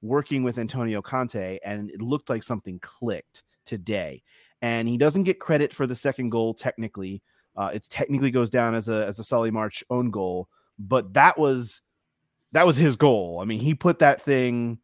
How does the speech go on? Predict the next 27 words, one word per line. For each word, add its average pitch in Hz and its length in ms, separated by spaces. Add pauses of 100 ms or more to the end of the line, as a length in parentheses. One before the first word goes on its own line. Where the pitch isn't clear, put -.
(520)
where 139 320
it 131 80
needed 131 260
to 110 60
go. 104 680
And 110 600 (360)
I 147 140
just 165 200
thought 131 240
Emerson 120 640
today, 101 640 (340)
not 131 260
only, 151 600
you 151 140
know, 127 160
most 185 240
of 240 60
the 240 60
time 190 280
what 156 160
we've 156 140
seen 165 180
from 139 140
Emerson 151 300
has 120 100
been 117 180
strong 143 480